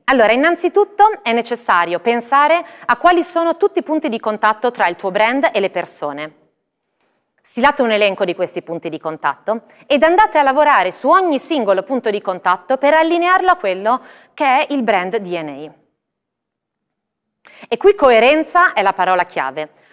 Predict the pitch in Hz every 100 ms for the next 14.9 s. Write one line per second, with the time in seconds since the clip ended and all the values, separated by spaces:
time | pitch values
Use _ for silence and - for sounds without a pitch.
0 | _ - 330 311 247 214 - 320 311 311
1 | 302 311 302 - - - 233 - - 175
2 | 170 - 202 196 - 339 311 269 233 226
3 | 233 226 196 - 175 220 233 202 226 226
4 | 202 - - 151 165 240 - - 240 311
5 | 320 - 220 196 247 269 302 302 269 269
6 | 302 349 - - 285 269 320 311 330 185
7 | 196 190 196 165 143 135 147 156 - _
8 | _ _ _ - 269 339 330 349 359 359
9 | 359 220 - 247 240 226 226 - 226 226
10 | 220 214 208 - _ _ _ - - 285
11 | 247 226 214 196 185 202 214 214 214 214
12 | 202 190 - 233 185 - 175 - 175 170
13 | 165 160 151 143 160 - _ - 415 -
14 | 440 240 240 - 220 233 285 302 311